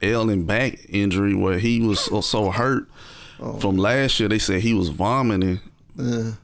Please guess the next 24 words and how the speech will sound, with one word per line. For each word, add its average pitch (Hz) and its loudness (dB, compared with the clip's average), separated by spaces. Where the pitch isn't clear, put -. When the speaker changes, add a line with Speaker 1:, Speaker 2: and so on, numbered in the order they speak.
Speaker 1:
That 95 0
I 90 0
guess 95 0
some 104 0
type 117 0
of, - -2
or 92 0
whatever 117 2
type 117 -2
of - -2
pain 123 0
he 120 4
was 107 2
having, 117 2
he 110 4
had 104 0
to 85 0
vomit 101 0
while 98 0
he 110 2
was, 95 2
like, 98 2
laying 104 2
down 104 0